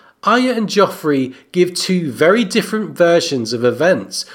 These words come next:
with the prince's tale being particularly removed from the truth.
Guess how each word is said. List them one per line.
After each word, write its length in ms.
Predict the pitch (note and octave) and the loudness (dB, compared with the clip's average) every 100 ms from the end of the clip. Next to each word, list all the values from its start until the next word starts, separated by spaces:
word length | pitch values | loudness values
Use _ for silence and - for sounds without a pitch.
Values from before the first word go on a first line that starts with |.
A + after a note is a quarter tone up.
| - | -8
with 180 | D3+ C#3+ | -6 -4
the 80 | D#3 | -4
prince's 560 | - C4 C4 - D3 | -2 -2 -2 -2 -6
tale 420 | - C#3+ A#2+ A2+ A2+ | 0 2 4 2 0
being 360 | C3 C#3 C#3+ C#3+ | 0 0 0 -6
particularly 680 | A#3 - C4+ - A3 G#3 | -8 -6 -6 -6 -4 -2
removed 540 | F#3 F3+ E3+ E3+ C3 - | 0 0 4 4 2 -2
from 200 | B2 A2+ | -4 -4
the 80 | |
truth. 560 | A2 - D3+ G2 - | -2 0 0 0 -6